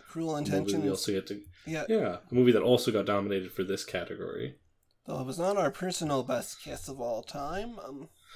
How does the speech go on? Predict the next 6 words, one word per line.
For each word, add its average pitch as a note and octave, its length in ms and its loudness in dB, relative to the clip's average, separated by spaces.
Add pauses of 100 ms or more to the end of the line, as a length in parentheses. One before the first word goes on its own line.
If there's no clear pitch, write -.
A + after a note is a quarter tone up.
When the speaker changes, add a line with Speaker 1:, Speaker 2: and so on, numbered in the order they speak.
(260)
Speaker 2:
No, F#2+ 460 0 (260)
yeah, F#2+ 400 0 (100)
no, F#3 220 8
but, D#3 140 4
uh, A#2 360 0
it's, - 520 -2